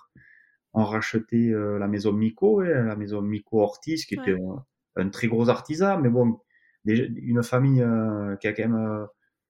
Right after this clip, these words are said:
Speaker 1: énormément contribué à la, au développement de la glace en France, hein, euh, notamment après la, la seconde, euh,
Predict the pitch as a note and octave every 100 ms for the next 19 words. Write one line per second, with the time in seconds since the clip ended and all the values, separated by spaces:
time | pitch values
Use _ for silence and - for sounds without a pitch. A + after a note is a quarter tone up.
0 | _ _ D#3+ D#3+ D#3 D3 D3+ D3+ C3+ B2+
1 | B2+ B2+ B2 C3 C3+ A#2 A2 G#2+ G#2 G2+
2 | G2+ G2 F#2+ G2 A2 A#2 A#2 A#2 A#2+ A#2+
3 | A2+ G#2+ A2+ A2+ G#2+ A2+ F#3+ F#3 D#3 D#3+
4 | D#3 A#2+ G#2 G#2 G#2 G#2+ A2 A2 G#2 -
5 | G#2+ G#2 G2+ A2+ A2 G#2+ G#2 G#2 G2+